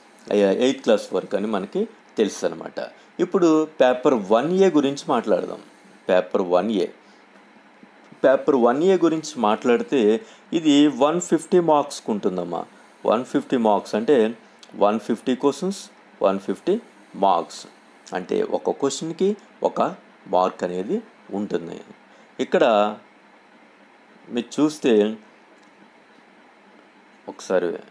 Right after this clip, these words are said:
ఇక్కడ చూపిస్తాను. ఆ, ఇక్కడ చూస్తే మీరు చూడొచ్చు, there will be no negative marking, no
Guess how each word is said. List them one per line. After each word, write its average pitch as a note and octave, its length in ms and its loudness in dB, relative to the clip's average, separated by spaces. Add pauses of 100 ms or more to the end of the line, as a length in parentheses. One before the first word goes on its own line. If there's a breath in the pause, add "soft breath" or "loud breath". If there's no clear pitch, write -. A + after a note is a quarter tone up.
(100)
ఇక్కడ F#2+ 220 -8
చూపిస్తాను. F2+ 760 -10 (180)
ఆ, F2+ 240 -6
ఇక్కడ - 180 -4 (140)
చూస్తే G#2+ 500 0 (440)
మీరు A2 200 -6
చూడొచ్చు, A2+ 600 -2 (920)
there A2 360 2
will G3+ 220 2
be D#3+ 320 2
no F#3 240 6
negative D#3 720 0
marking, A2 540 -2 (1040)
no G2 220 0